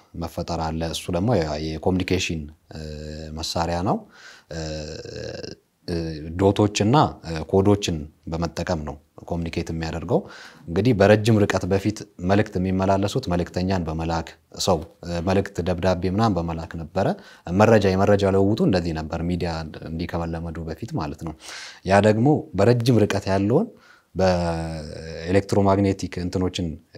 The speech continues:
ኤሌክትሪክ ሲግናል በመጠቀም፣ እ፣ መረጃዎችን፣ እ፣ ዜናዎችን፣ የተለያዩ ጉዳዮችን ከረጅም ርቀት በአጭር ጊዜ ውስጥ በመለዋወጥ የኢንፎርሜሽን ፍሎውን በደንብ፣ እ፣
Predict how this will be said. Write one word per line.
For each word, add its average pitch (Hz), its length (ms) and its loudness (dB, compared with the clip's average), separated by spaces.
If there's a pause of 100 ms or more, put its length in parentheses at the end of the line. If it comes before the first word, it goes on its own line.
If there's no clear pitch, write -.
ኤሌክትሪክ 90 440 -2 (280)
ሲግናል 98 420 0
በመጠቀም፣ 92 520 -2 (800)
እ፣ 101 100 2 (460)
መረጃዎችን፣ 101 680 6 (340)
እ፣ 90 80 -6 (140)
ዜናዎችን፣ 98 540 2
የተለያዩ 104 420 4
ጉዳዮችን 87 500 -6 (300)
ከረጅም 87 400 -4
ርቀት 110 280 -4 (280)
በአጭር 90 340 -2
ጊዜ 80 180 -4
ውስጥ 117 180 -2
በመለዋወጥ 85 640 -2 (320)
የኢንፎርሜሽን 90 760 0 (120)
ፍሎውን 101 420 2 (500)
በደንብ፣ 110 360 6
እ፣ 80 140 -2